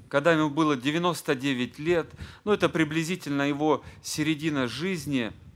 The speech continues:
является ему Бог и говорит:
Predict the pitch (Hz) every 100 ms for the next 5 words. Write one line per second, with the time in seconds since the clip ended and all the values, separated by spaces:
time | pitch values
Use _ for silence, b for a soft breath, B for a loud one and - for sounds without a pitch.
0 | - B B B 117 139 139 190 208 190
1 | - 180 180 147 127 127 120 - b b
2 | b 135 123 139 127 131 117 90